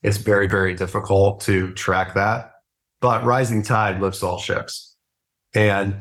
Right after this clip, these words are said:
if you do a good job driving bookings and revenue in a way that's meaningful, the other thirty percent is more just making sure that you are impacting the market in a creative way,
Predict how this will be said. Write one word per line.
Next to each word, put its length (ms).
if 200
you 560
do 300
a 100
good 300
job 580
driving 640
bookings 400
and 100
revenue 540
in 60
a 60
way 160
that's 180
meaningful, 800
the 140
other 200
thirty 360
percent 640
is 220
more 520
just 360
making 300
sure 320
that 200
you 200
are 220
impacting 640
the 80
market 440
in 100
a 80
creative 420
way, 240